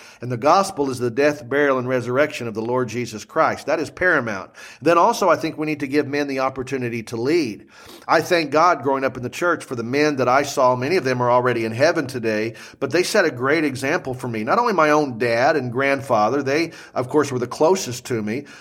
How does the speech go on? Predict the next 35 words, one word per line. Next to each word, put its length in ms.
but 140
other 180
men, 220
as 160
I 80
would 160
see 180
them 220
serve 400
in 80
a 40
capacity, 720
whether 160
it 80
was 160
as 160
an 140
usher, 500
deacon, 460
trustee, 760
uh, 280
or 140
just 240
being 140
a 80
faithful 400
church 380
member, 360
that 160
we 160
need 340
men 240
that'll 300
do 300
that. 420